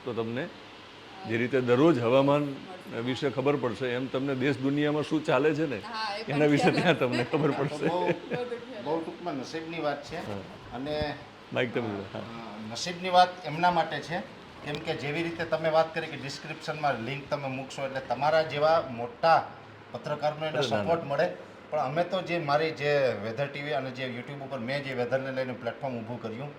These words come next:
Speaker 3: આ તો સ્ટ્રગલ વાળું રહ્યું. કોઈ
Speaker 1: બિલકુલ.
Speaker 3: આવો ત્યારે સપોર્ટ નહોતો, અ, જેવી રીતે તમે વાત કરી એ રીતે. કે અમારી, અ, ડિસ્ક્રિપ્શનમાં, એ, એમની ડિસ્ક્રિપ્શનમાં અમારી લિંક મૂકવાવાળું કોઈ અમને ત્યારે હતું નહીં. પણ, અ, એમણે જે ઓછી વાત કરી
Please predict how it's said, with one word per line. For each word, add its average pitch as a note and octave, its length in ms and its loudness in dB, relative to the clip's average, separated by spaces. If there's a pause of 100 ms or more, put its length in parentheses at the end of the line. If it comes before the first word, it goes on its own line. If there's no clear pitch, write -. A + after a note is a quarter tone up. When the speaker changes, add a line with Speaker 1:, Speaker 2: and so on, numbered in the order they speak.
(340)
Speaker 3:
આ B2+ 60 -2
તો D3 140 -2
સ્ટ્રગલ C3+ 340 -6
વાળું A#2 300 -2
રહ્યું. A2 220 -6
કોઈ D3+ 440 -2
Speaker 1:
બિલકુલ. D#3 240 -2
Speaker 3:
આવો D3 160 0
ત્યારે D3+ 400 4 (720)
સપોર્ટ F3+ 420 -2
નહોતો, D#3+ 200 0
અ, A#2+ 460 -2
જેવી C3 240 -4
રીતે C#3 160 -6
તમે C#3 240 -2
વાત C3 260 2
કરી B2 120 -6
એ A#2 40 -6
રીતે. G2+ 300 -8
કે - 220 -6
અમારી, F3 280 4
અ, C3 360 -2 (200)
ડિસ્ક્રિપ્શનમાં, E3+ 720 -8
એ, D#3 100 0
એમની D#3+ 320 -4
ડિસ્ક્રિપ્શનમાં E3 680 -4
અમારી E3 200 2
લિંક D3+ 380 -4
મૂકવાવાળું D3 460 0
કોઈ C3+ 100 -4
અમને B2+ 200 -4
ત્યારે A#2+ 260 -2
હતું G#2+ 320 -6
નહીં. G2 120 -8 (520)
પણ, D3 120 4
અ, D3+ 220 4 (320)
એમણે D3+ 200 -2
જે D3+ 140 -2
ઓછી D3+ 300 0
વાત E3 280 6
કરી C#3+ 180 -4